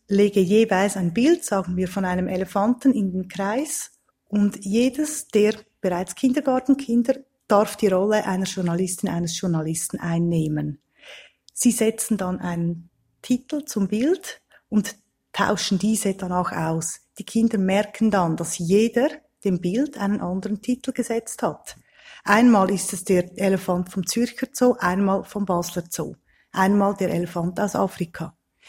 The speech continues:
Ich gebe dann die Aufgabe nach Hause, dass sie für die Eltern ein Bild ausschneiden sollen aus einer Zeitschrift, aus einem Magazin oder aus einer Zeitung und mit den Eltern genau diese Übung machen.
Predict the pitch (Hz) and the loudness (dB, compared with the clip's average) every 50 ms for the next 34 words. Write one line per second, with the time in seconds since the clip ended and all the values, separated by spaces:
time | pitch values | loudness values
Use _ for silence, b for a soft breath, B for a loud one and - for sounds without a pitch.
0 | B B B B B B _ _ - - 240 233 - - - 233 220 226 - 220 | B B B B B B _ _ 0 0 0 0 0 0 2 2 2 2 0 -4
1 | 208 185 214 - - 180 202 202 - - - 196 190 190 180 170 170 165 - - | -4 -4 -4 -2 -2 -2 -2 -4 -4 -2 -2 -2 0 0 -2 -2 -2 -4 -4 -4
2 | 165 170 196 233 233 - 208 226 254 - - 190 175 - - 208 - - 214 214 | -2 0 0 0 -2 -2 -4 -4 -4 -4 -6 -6 -6 -4 -4 -6 -4 -4 -4 -4
3 | - 196 - 196 196 220 226 - - - 240 - 196 180 175 180 208 220 247 247 | -4 -2 -2 -2 0 0 -2 -2 -2 -2 -2 0 0 -2 -2 -2 -2 -2 -2 -2
4 | - - 226 240 226 - - 233 220 214 226 226 - 233 233 - 220 208 214 214 | -2 -2 -2 -2 -4 -4 -4 -4 -4 -4 -2 0 0 0 0 0 -2 -2 0 0
5 | 240 233 - 180 165 165 - 160 160 170 165 165 - 190 180 190 196 - - - | 0 -2 -2 -4 -8 -8 -8 -8 -8 -8 -10 -10 -8 -8 -8 -8 -8 -10 -8 -6
6 | 208 190 - - - - 160 165 165 180 180 175 170 170 170 165 165 165 165 - | -6 -8 -8 -10 -14 -10 -10 -8 -6 -4 -2 -2 0 0 0 2 0 0 -2 -6
7 | _ _ _ - 175 165 165 160 160 - - 240 240 247 247 226 - 175 - 165 | _ _ _ -4 -2 -2 -2 -4 -6 -2 2 4 6 6 6 4 2 0 -4 -4
8 | 160 165 170 165 170 170 170 - - 208 214 233 233 - - 269 277 294 285 B | -4 -2 -2 -2 -2 -2 -4 -2 -2 0 0 0 -2 0 2 4 4 2 2 B
9 | B B B B - 202 196 190 190 - 185 175 175 180 185 196 190 - - 190 | B B B B -4 -2 -2 -2 -2 -2 -4 -2 0 0 0 0 -2 -4 -4 -4
10 | 175 - 175 170 170 180 185 175 190 180 170 - 190 - 180 180 180 196 190 180 | -2 -2 -2 -2 -2 -2 -4 -4 -4 -4 -4 -4 -4 -4 -4 -6 -6 -4 -4 -4
11 | 170 160 156 139 - - 165 156 - | -4 -4 -6 -8 -10 -12 -12 -12 -14